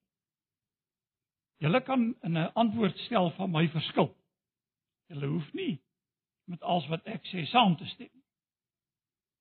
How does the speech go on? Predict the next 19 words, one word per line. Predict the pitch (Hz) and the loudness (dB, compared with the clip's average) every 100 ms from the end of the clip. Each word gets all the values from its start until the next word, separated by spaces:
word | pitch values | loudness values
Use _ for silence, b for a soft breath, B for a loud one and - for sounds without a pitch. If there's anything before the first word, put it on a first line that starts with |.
| _ _ _ | _ _ _
Maar | 160 | -2
dan | 147 208 | 4 4
moet | 359 | 6
jy | 214 | 4
dit | 185 - | 2 0
motiveer." | 160 147 143 - 254 92 - _ _ _ _ _ _ _ _ _ _ _ _ _ _ - | 0 0 -4 -4 -4 -4 -12 _ _ _ _ _ _ _ _ _ _ _ _ _ _ -8
Nou, | - | -4
ek | - - | -4 -2
wil | 202 | 2
nou | 208 | 2
nie | 339 220 | 4 2
hierdie | 156 226 | 2 2
dreigement | 208 165 143 160 143 151 | 4 4 2 2 2 0
vir | - - | -6 -2
u | 247 | 0
byvoeg | 139 160 208 - 226 - | 4 8 8 6 -6 -6
om | 220 | -10
te | 180 | -10
sê, | - 214 | -4 -2